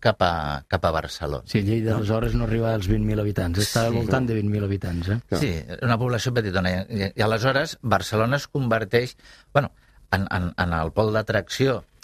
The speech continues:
Speaker 1: del camp català
Speaker 3: Mm.
Speaker 1: i, i, i, i, i de, i, i de les miniciutats, allò, que estan emergent a, a l'interior de Catalunya,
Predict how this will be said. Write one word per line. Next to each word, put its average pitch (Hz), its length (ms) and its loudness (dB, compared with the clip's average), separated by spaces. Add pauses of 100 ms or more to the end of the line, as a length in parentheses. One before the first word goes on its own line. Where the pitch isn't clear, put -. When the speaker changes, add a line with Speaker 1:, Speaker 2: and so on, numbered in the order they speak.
(200)
Speaker 1:
del 76 220 -2
camp 98 220 0
català 117 520 0 (240)
Speaker 3:
Mm. 85 120 -10 (100)
Speaker 1:
i, 104 80 2
i, 98 280 -4
i, 92 160 -6 (200)
i, 87 220 -6
i - 20 -6
de, 87 280 -2
i, 82 200 -8
i - 80 -10
de 85 100 -4
les 80 280 -8
miniciutats, 87 1120 -2
allò, 92 380 0
que 92 80 -2
estan 98 280 -2
emergent 98 640 0
a, 104 140 0
a 98 120 -6
l'interior 92 280 0
de 107 60 0
Catalunya, 117 280 0